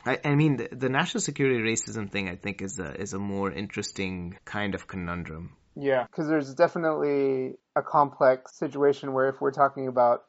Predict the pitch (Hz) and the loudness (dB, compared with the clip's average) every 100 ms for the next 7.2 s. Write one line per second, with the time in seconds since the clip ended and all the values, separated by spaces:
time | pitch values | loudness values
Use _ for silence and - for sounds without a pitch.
0 | - 185 180 185 185 165 170 - 151 160 | -6 -2 4 4 4 -2 -12 -12 -4 -2
1 | 151 165 165 165 160 - 180 180 185 - | -2 -2 -4 -6 -14 -12 -6 -6 -6 -12
2 | 175 147 139 139 - 147 143 160 143 - | -6 -4 -4 -8 -8 -6 -4 -6 -12 -16
3 | _ - 151 135 - - 160 - 180 170 | _ -4 -4 -4 -10 -14 -10 -4 -2 -2
4 | 165 143 147 151 151 139 135 - _ - | -6 -6 0 0 0 -4 -10 -18 _ -10
5 | 131 147 139 135 139 135 135 143 135 135 | -8 -8 -10 -4 -2 -2 0 0 0 0
6 | 131 139 139 - _ 147 160 165 180 190 | 2 0 -2 -10 _ -10 -8 -6 -4 -4
7 | 190 | -8